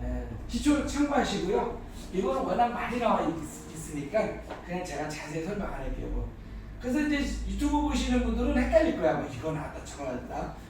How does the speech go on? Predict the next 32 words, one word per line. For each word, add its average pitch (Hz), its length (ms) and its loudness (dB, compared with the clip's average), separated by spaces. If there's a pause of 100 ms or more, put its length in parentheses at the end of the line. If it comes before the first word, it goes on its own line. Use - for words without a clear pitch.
(160)
근데, 165 180 0 (240)
에, - 40 -10
디브이디나 190 460 -2
유에스비 175 480 -2
사시면요. 165 580 -4 (300)
이게 - 140 -6
체계적으로 370 560 0
돼 170 80 2
있기 160 220 -6
때문에 120 580 -4
그래서 175 360 -4 (220)
확실히, 247 520 -2 (100)
에, - 80 -8
공짜로 311 540 4
보는 190 180 2
거하고, 160 480 2
어, 147 140 -2
돈을 220 300 2
투자하는 233 420 0
거하고 165 280 -4 (340)
확실히 240 300 -6
틀리죠. 156 580 -2
그래서 123 360 -4 (180)
이렇게 - 200 -8 (500)
이런 180 240 2
식으로 120 680 -4 (380)
해서 151 260 -4 (320)
이렇게, 143 200 -4
에, - 680 -8
역으로 196 340 0
치는 117 280 -6
거예요. - 140 -12